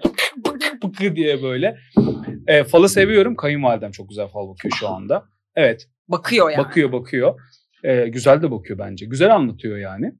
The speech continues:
Speaker 1: Hı.
Speaker 2: Ve bence o da bir şeydir ya, bir anlatımdır. E, ama mesela f-, hani yine şeydeyim. İnanma, falsız da kalma
Speaker 1: Kalmadasın
Speaker 2: mevzusundayım.
Speaker 1: yani.
Speaker 2: İnan, inanıp oradan böyle bir büyük anlamda işte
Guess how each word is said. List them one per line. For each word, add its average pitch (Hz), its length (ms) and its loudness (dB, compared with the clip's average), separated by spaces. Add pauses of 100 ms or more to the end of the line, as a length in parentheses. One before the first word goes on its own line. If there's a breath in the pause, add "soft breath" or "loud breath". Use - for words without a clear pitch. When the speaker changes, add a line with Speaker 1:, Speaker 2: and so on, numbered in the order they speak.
(100)
Speaker 1:
Hı. 175 60 -16 (140)
Speaker 2:
Ve 165 140 4
bence 190 200 2
o 180 80 0
da 175 100 0
bir 175 80 -4
şeydir 175 320 -2
ya, 165 100 0
bir 123 240 -2
anlatımdır. 120 600 -6 (800)
E, 113 360 -2 (340)
ama 196 200 2
mesela 202 280 2
f-, - 60 -14 (520)
hani 127 260 -2
yine 160 280 0
şeydeyim. 143 540 -2 (200)
İnanma, 170 400 0
falsız 135 380 2
da 175 100 2
kalma 139 260 2
Speaker 1:
Kalmadasın - 400 2
Speaker 2:
mevzusundayım. 127 400 -2
Speaker 1:
yani. - 340 -20 (160)
Speaker 2:
İnan, 214 460 2
inanıp 190 360 0
oradan 170 380 2
böyle 160 240 0
bir 151 180 2
büyük 160 220 -2
anlamda 135 500 0 (200 soft breath)
işte 123 260 -2